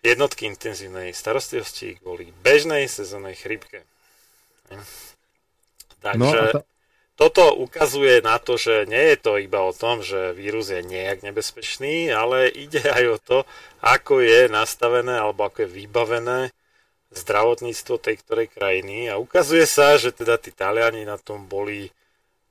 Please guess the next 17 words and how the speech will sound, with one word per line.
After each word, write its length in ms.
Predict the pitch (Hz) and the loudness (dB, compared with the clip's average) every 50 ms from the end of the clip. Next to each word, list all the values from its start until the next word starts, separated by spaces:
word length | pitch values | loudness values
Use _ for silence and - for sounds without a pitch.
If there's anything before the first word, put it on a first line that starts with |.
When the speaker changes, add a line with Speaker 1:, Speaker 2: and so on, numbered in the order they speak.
| _ _ _ _ _ _ _ - | _ _ _ _ _ _ _ -20
Speaker 1:
a 160 | 104 95 90 90 | -14 -12 -12 -10
sú 560 | - - - 127 135 143 147 151 147 131 _ _ _ _ _ _ _ _ _ _ _ _ _ - - | -8 -8 -6 -4 -2 -2 0 -2 -2 -4 _ _ _ _ _ _ _ _ _ _ _ _ _ -6 2
veľmi 240 | 143 156 165 165 165 | 2 2 4 2 0
zlé, 400 | 156 135 131 131 139 143 147 151 | -4 -4 -4 -2 -2 0 0 -2
keď 240 | 143 - 117 107 _ - 107 107 | -4 -6 -8 -8 _ -10 -6 -2
aj 140 | 107 110 113 110 107 101 95 - | 0 0 0 0 -2 -6 -6 -6
blbá 560 | 110 107 - 120 117 113 113 110 110 104 - _ _ _ _ - | -6 -2 0 0 2 2 2 2 0 -2 -4 _ _ _ _ -2
bežná 560 | 117 113 110 - 117 113 110 107 101 92 - | -2 -2 -2 -4 -4 -4 -2 -4 -4 -6 -10
sezónna 480 | - - - 110 98 101 92 87 80 - | -16 -14 -12 -12 -10 -12 -14 -14 -18 -18
chrípka. 400 | - 101 110 117 _ - - 110 | -14 -12 -12 -12 _ -2 -2 -2
Pred 240 | - - 110 110 113 | -2 -2 -4 0 0
dvomi 240 | 127 123 117 117 | 0 0 2 0
rokmi 560 | 113 110 113 - _ - 110 110 104 101 98 92 95 | 0 0 -2 -4 _ -10 -10 -10 -8 -10 -12 -14 -12
nebola 400 | 101 107 107 107 113 107 101 95 | -10 -10 -4 -2 0 0 0 0
reč 320 | 92 98 98 - - - - | -4 -4 -6 -6 -8 -8 -8
o 160 | 101 95 98 | -10 -12 -12
nejakých 400 | 95 95 95 - _ _ 92 | -12 -12 -14 -14 _ _ _